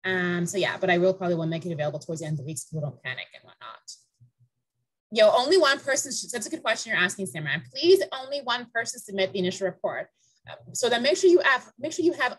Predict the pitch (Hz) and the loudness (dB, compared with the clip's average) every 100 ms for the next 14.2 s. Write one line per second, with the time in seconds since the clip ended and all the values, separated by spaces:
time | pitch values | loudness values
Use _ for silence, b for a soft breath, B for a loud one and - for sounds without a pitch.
0 | - 247 277 339 - 220 233 254 - 214 | -4 0 2 2 2 -2 -2 -4 -4 -16
1 | - 214 220 214 - _ 247 - 254 285 | -12 -4 -2 -2 -6 _ -16 -4 0 0
2 | 233 214 180 190 277 330 - 196 214 220 | 0 -6 -4 -6 -8 -12 -8 -4 -4 -4
3 | 214 185 - 202 196 214 294 349 - b | -10 -16 -8 -2 0 2 0 -2 -6 b
4 | b _ 262 302 359 - 247 240 - _ | b _ -4 4 4 4 0 -2 -6 _
5 | _ 196 190 - - _ _ _ _ _ | _ -4 -4 -6 -12 _ _ _ _ _
6 | 170 240 220 175 226 208 240 277 - 240 | 0 0 -2 -10 -10 -4 -2 -2 -4 -6
7 | 202 202 202 196 190 190 190 180 180 165 | -2 0 2 2 2 2 0 2 2 0
8 | 190 175 - 185 196 202 196 175 - 214 | 0 -2 -2 -2 0 0 -2 -2 -10 -8
9 | 220 208 277 277 208 - 190 190 196 190 | -4 -4 -6 -12 -16 -2 2 2 2 2
10 | 202 202 196 202 185 165 - 208 196 202 | 2 0 -4 -4 -4 -4 -6 0 2 2
11 | 180 170 180 - 180 190 175 156 156 220 | 0 0 -2 -2 -4 -4 -4 -4 -2 -2
12 | 185 165 156 190 175 165 156 143 101 90 | -2 -2 -2 -4 -2 0 0 -2 -4 -10
13 | 190 220 277 277 254 247 233 - 202 180 | -8 -6 -4 0 -2 -2 -6 -6 -4 0
14 | 175 254 | 0 0